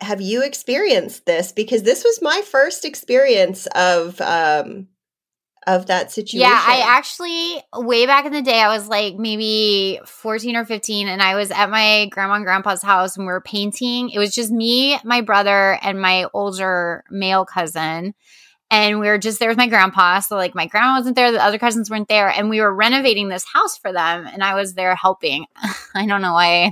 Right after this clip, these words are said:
Speaker 2: they invited me. And we're, like, painting in the
Speaker 1: <laughs>
Speaker 2: bedroom, right? And it's toxic paint or whatever. And we're wearing masks.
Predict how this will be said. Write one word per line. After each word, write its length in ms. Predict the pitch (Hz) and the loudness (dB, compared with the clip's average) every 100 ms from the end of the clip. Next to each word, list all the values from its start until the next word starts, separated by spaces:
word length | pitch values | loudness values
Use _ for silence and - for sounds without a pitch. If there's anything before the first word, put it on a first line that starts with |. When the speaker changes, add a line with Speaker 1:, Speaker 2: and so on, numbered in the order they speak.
| 185 | 0
Speaker 2:
they 140 | 165 | -2
invited 340 | 160 165 165 147 | 0 2 2 0
me. 380 | 151 156 147 151 _ _ _ _ _ - | -4 -6 -6 -10 _ _ _ _ _ -4
And 420 | 285 285 285 277 | 0 2 2 0
we're, 140 | 269 285 | 0 2
like, 220 | 330 320 - - | 2 0 -4 -10
painting 560 | 254 285 339 381 339 | -2 -2 -2 -6 -4
in 140 | 330 320 | -2 -2
the 80 | 277 | 0
Speaker 1:
<laughs> 40 | |
Speaker 2:
bedroom, 600 | 262 254 247 220 208 196 | 2 0 -2 -6 -6 -6
right? 280 | 202 214 247 | -4 -2 -2
And 40 | 240 | -2
it's 200 | 233 - - | -8 -8 0
toxic 480 | 214 226 - 240 | 0 0 -4 -8
paint 320 | _ 269 285 262 | _ 0 2 0
or 60 | |
whatever. 400 | 226 214 208 208 | 2 2 2 0
And 100 | 214 | -2
we're 140 | 208 202 | -4 -2
wearing 340 | 196 233 285 | 0 0 0
masks. 840 | 277 262 190 180 233 - - - | 2 2 2 -2 -6 -12 -14 -16